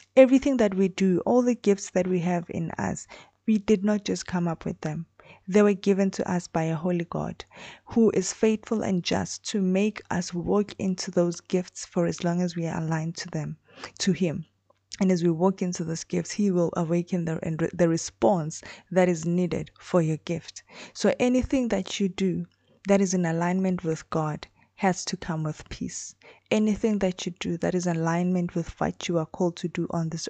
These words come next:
earth is in line with peace. And that's how you know you are doing the things that you are called to do. That is why, that is how you know you are fulfilling s-, a need that is in this world. And God knows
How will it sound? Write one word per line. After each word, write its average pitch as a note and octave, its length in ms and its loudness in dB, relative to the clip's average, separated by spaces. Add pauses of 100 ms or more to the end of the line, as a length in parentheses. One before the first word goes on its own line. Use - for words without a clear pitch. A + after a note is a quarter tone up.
earth E3+ 240 0 (440)
is A3 280 4
in E3+ 200 -2
line D#3+ 300 -2
with D#3 300 -6
peace. - 320 -8 (240)
And G#3 180 4
that's B3 180 4
how A3+ 160 0
you G3+ 200 2
know F#3 180 4
you F3+ 240 2
are E3+ 100 4
doing E3+ 360 0
the E3 100 -2
things E3+ 360 -2
that - 260 -6
you D#3+ 60 -2
are D#3 60 -4
called - 300 -8
to E3+ 120 -6
do. E3+ 220 -2 (300)
That G#3 160 6
is G#3+ 180 2
why, F3+ 380 0 (220)
that A3 160 8
is A3 100 4
how F#3+ 200 -2
you F#3 200 -2
know E3+ 280 0
you D#3+ 180 -2
are E3 80 -4
fulfilling F#3+ 640 -2
s-, - 240 -6
a E3+ 80 -2
need F3+ 420 0
that E3+ 160 0
is E3 140 -2
in E3 220 -4
this E3 260 -2
world. E3+ 280 2 (340)
And F#3+ 280 0
God G3+ 460 2
knows F3+ 460 2